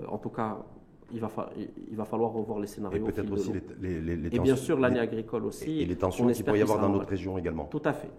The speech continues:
Speaker 2: Qui sont aussi là, qui seront devenues malheureusement
Speaker 1: Tout à fait.
Speaker 2: d'actualité. Dernière question qui vous est adressée, Ahmed Khalid Ben Omar, par, euh, Mohamed Bouchreiri Belkhadim. C'est quoi un spécialiste géoéconomique ?
Speaker 1: Alors,
Speaker 2: Ce que vous êtes.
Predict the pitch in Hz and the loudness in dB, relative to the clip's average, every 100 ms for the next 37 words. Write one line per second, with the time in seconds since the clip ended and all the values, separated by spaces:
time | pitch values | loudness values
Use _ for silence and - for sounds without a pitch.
0 | - - 87 - 98 90 82 85 92 95 | -12 -2 -2 2 2 2 -4 -4 0 0
1 | 98 107 92 87 101 98 101 90 85 78 | 0 2 2 2 0 -2 -2 -2 -2 -6
2 | - - - - - - - 92 123 131 | -8 -20 -20 -20 -20 -20 -10 4 6 6
3 | - 117 - 127 - 101 104 104 95 98 | 2 -4 0 -2 0 0 2 4 4 2
4 | - 135 131 - - - - - - 107 | 2 0 0 -16 -18 -20 -20 -16 -8 -6
5 | 95 101 104 95 98 113 - 104 92 90 | -2 0 2 2 2 2 2 2 2 2
6 | 92 95 - 110 110 - - 92 - 110 | 0 -2 -2 2 2 0 -8 -8 -4 -2
7 | 104 90 80 92 - - - - - 80 | -2 -2 -2 -4 -4 -14 -12 -8 -8 -8
8 | - - 139 156 - - - - - - | -8 4 6 6 2 -8 -16 -20 -10 -6
9 | 110 139 131 - 127 - 107 120 - - | -2 0 -2 -2 -2 0 0 -2 -6 -14
10 | 92 87 107 117 123 117 113 - 101 92 | -12 -6 0 0 0 -6 -12 -8 -6 -6
11 | 90 - - - - - 139 139 110 101 | -8 -16 -20 -20 -10 2 4 4 4 4
12 | 98 - | 4 0